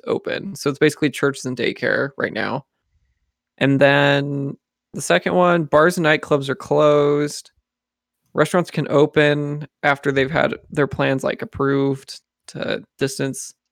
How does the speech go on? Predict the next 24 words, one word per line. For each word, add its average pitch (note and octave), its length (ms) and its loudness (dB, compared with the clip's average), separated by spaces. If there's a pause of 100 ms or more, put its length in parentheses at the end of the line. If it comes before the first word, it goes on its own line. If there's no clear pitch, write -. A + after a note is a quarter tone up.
(680)
Um, C#3 220 -2
same D3+ 240 2
with C#3 120 -2
hair C#3 180 0
salons. C3+ 840 -2 (1500)
Um, C#3 400 -4
stage C#3+ 460 -6
three, G#3+ 640 -2
which - 500 -2 (100)
is D3 120 -4
supposed D3+ 240 -2
to D3 80 -10
be C#3+ 80 -2
the C#3 100 0
thirtieth D3+ 540 0
through D3+ 140 -6
the C#3 60 -2
twelfth. D#3+ 760 0 (1300)
Bars C#3+ 200 -2
and C#3 100 -2
nightclubs D3 320 -2
are C#3+ 40 -8
still E3 280 0
closed. D#3 500 4